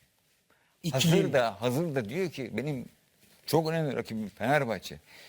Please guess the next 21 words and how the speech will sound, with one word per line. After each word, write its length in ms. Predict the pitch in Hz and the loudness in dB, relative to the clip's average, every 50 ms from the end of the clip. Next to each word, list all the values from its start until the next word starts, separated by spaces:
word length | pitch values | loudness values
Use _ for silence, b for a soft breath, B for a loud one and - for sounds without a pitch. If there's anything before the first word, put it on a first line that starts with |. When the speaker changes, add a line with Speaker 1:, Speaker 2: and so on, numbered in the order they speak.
| B B B - | B B B -12
Speaker 2:
Ki 220 | - - 151 127 - - B B B B B B | -4 -4 -4 -4 -4 -8 B B B B B B
herhangi 500 | B 113 127 127 135 165 175 165 151 139 | B -2 0 0 0 -2 -2 -2 -4 -6
bir 40 | 127 | -8
Fenerbahçeli 680 | 107 123 127 139 143 139 131 120 110 - 123 120 104 | -6 -4 -2 -2 -2 0 -2 -4 -4 -4 -6 -6 -4
dostumuza 600 | 117 120 110 - - 131 127 107 92 113 101 82 87 104 | -4 -6 -6 -6 -6 -6 -6 -4 -4 -4 -6 -6 -4 -6
ve 160 | 117 98 101 | -4 -2 0
bana 320 | 127 127 131 123 110 92 - b b b b b b b b | 0 2 2 0 -2 -4 -8 b b b b b b b b
deselerdi 540 | 131 127 - - 139 151 156 156 127 110 110 | -2 -2 0 0 2 2 2 2 2 -2 -6
ki, 120 | 117 117 107 | -4 -4 -4
"Ligin 280 | 117 117 131 120 113 - | -2 -2 -2 -4 -4 -6
otuz 260 | 123 113 - 131 131 | -8 -10 -8 -6 -4
üçüncü 360 | 139 139 117 135 147 135 135 | -4 -4 -2 -2 -4 -2 -4
haftasında 640 | 120 110 117 123 - - 117 98 - - 107 113 107 | -6 -6 -8 -8 -8 -8 -10 -10 -8 -6 -4 -4 -4
Fenerbahçe'mizin 960 | - - 101 110 123 135 143 135 131 123 120 - 127 117 107 92 90 117 110 | -4 -4 -2 0 2 2 2 2 2 0 0 0 0 0 0 2 0 0 -2
puanı 560 | 101 - - 127 127 127 120 117 113 110 95 - B B B B B B B B | -2 0 2 4 4 4 4 2 0 -2 -4 -6 B B B B B B B B
seks-, 340 | - - 123 - - - | 2 2 2 2 2 -4
seksen 420 | - - 127 123 101 - - 131 135 | -4 0 0 0 2 2 0 2 4
altı 320 | 135 127 120 - 151 139 | 4 2 2 0 0 0
deseydik," 400 | 135 113 - 113 113 113 165 170 - - - B B B B B B B B B - - | 0 0 0 0 -2 -2 -2 -4 -6 -10 -20 B B B B B B B B B -6 -4
biz 140 | 165 147 - | -4 -4 -2
Turat, 280 | - 165 175 165 - | 2 4 4 4 4